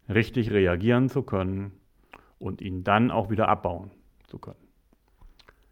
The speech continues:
Was geschieht aber, wenn Stress zum Dauerzustand wird? Wie wirkt sich das auf die Leistungsfähigkeit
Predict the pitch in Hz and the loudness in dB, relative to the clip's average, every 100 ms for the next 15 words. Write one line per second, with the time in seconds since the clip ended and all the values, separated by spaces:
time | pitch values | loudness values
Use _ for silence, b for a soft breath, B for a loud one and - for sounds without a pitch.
0 | b 113 147 - 170 - 123 78 90 90 | b 2 2 4 2 4 2 4 2 4
1 | 107 135 - _ _ _ _ _ _ - | 2 0 -12 _ _ _ _ _ _ -2
2 | 98 92 - 117 117 135 - - - _ | 0 0 -2 2 4 4 0 -18 -20 _
3 | _ _ _ - 113 120 - 131 117 92 | _ _ _ 0 0 0 2 6 6 4
4 | - 98 - - 101 - - _ _ _ | -2 -12 -10 -16 -16 -18 -20 _ _ _
5 | - _ _ _ _ _ b b b b | -20 _ _ _ _ _ b b b b
6 | b b 107 160 165 160 160 156 - 131 | b b 2 4 8 6 6 -2 2 4
7 | 123 - 107 98 104 98 90 127 147 160 | 2 0 -4 -4 -4 -2 4 4 4 0
8 | 143 - 131 123 - 120 107 107 - | -2 0 2 2 -2 0 2 2 -4